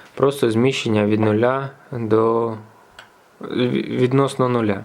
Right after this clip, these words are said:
Е, відносно нуля зміщення відбувається з зміною, е, з обратної зв'язі отрицательної, тобто нічого складного.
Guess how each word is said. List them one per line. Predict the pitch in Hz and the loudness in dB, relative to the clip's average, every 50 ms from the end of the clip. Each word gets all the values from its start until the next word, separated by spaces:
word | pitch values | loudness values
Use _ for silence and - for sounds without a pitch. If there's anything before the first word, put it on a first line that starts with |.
| - - - - - - - - - - - - - | -16 -20 -20 -18 -18 -16 -16 -18 -18 -20 -12 -6 -4
Е, | - 117 110 110 | -2 0 0 0
відносно | 113 123 135 143 143 139 143 - 143 | 0 2 2 2 2 0 0 0 0
нуля | 139 135 135 131 131 127 127 123 120 120 | 2 2 2 2 2 2 2 0 0 -2
зміщення | 113 113 120 120 117 110 - 120 117 113 113 110 | -2 -2 -2 -2 -4 -4 -4 -4 -2 0 0 0
відбувається | 113 110 110 107 113 113 113 110 110 107 107 107 117 110 | 0 0 0 2 2 2 2 0 -2 -2 -2 -2 -2 -2
з | 107 | -2
зміною, | 110 110 110 113 117 120 120 120 117 110 107 107 107 107 107 107 - - - - - - - - - - - - - | -2 -6 -4 0 0 2 2 2 2 2 2 2 0 0 -2 -4 -8 -18 -18 -20 -20 -20 -20 -20 -20 -20 -16 -10 -6
е, | - 123 113 110 107 | -2 -2 0 0 0
з | 107 110 113 117 113 - - - - | 0 2 2 2 2 0 -2 -4 -2
обратної | - 127 123 123 127 127 123 113 - 120 113 110 | -2 0 2 2 2 2 0 -2 -2 -2 -2 -2
зв'язі | 107 107 - 160 165 180 185 175 165 160 160 151 - _ - - - | -2 -2 0 0 2 2 0 0 0 0 -2 -2 -4 _ -12 -6 -4
отрицательної, | 131 127 - - 127 123 - - 127 117 - 113 117 117 113 113 110 110 - - - - _ _ - | -2 0 2 2 2 2 2 0 0 0 0 -2 -2 -2 -4 -6 -8 -10 -16 -20 -20 -20 _ _ -4
тобто | - 123 117 - - 117 123 | -4 -4 -4 -2 -2 0 0
нічого | 113 110 113 110 107 - 151 151 139 | 0 0 0 0 2 2 2 2 0
складного. | - - - 123 110 104 104 101 101 101 95 95 98 | -2 -4 -4 -2 -2 -2 -4 -4 -6 -6 -8 -10 -12